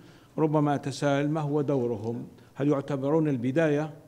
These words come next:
هل هي الحلقة المفقودة في فهمنا للحركة الوطنية الجزائرية أم؟ إذن بعد هذا الآن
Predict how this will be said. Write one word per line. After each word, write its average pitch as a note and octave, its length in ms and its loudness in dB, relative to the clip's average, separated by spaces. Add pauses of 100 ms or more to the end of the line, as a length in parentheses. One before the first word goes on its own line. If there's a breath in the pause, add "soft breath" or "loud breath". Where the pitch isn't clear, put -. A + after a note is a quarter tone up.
(320 soft breath)
هل A#2+ 120 -4
هي C3+ 140 2
الحلقة D#3+ 340 -2
المفقودة C#3 540 0
في B2+ 180 -6
فهمنا C3+ 400 -2
للحركة A#2 500 -6
الوطنية B2 440 -4
الجزائرية A#2+ 600 -6
أم؟ A2 200 -2 (840 soft breath)
إذن E3 420 6 (460 loud breath)
بعد D3 220 2
هذا D3 720 4 (460 loud breath)
الآن D#3 600 -2